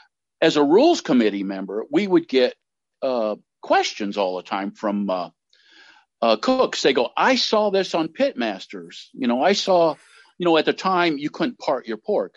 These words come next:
And they go, "I saw Diva and she had her money muscle hanging on by just,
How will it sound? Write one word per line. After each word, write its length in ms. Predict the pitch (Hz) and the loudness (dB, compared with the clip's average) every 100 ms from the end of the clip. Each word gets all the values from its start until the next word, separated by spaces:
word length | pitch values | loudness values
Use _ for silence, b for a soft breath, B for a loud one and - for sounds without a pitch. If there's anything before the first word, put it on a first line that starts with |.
| - | -12
And 80 | |
they 60 | 120 | -8
go, 100 | 123 | -4
"I 120 | 135 | -4
saw 200 | 180 214 | -4 -2
Diva 600 | 170 175 208 196 127 120 127 | -2 -4 -4 -2 0 0 -2
and 300 | 123 120 120 b b _ | -6 -6 -8 b b _
she 260 | - 196 | -12 -8
had 340 | 165 180 185 175 | -2 2 2 2
her 160 | 165 | 2
money 240 | 160 170 175 | 0 0 2
muscle 300 | 160 147 - | 0 -2 -6
hanging 340 | - 143 143 | -4 -4 -2
on 220 | 143 139 | 0 -2
by 240 | 135 123 123 | -2 -2 -4
just, 340 | 127 135 - | -6 -10 -12